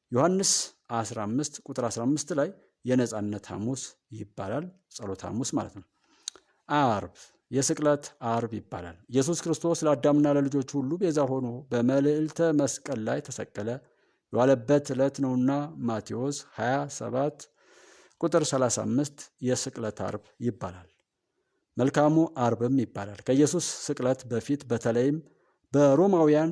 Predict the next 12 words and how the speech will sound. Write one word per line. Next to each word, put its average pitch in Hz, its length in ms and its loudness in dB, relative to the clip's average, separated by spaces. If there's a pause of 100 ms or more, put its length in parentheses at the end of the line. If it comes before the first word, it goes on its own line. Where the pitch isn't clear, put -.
(140)
ሕግ 143 320 0
የወንጀለኛ 165 520 4
መቅጫ 143 260 -2 (120)
ምልክት 135 440 0
የነበረውን 131 640 2
መስቀል 120 500 -4
በደሙ 131 300 4 (100)
ቀድሶ 127 380 -6 (200)
የምህረት 131 540 0
የሕይወት 127 480 -2
አርማ 123 400 -2
የዲያብሎስ 131 540 0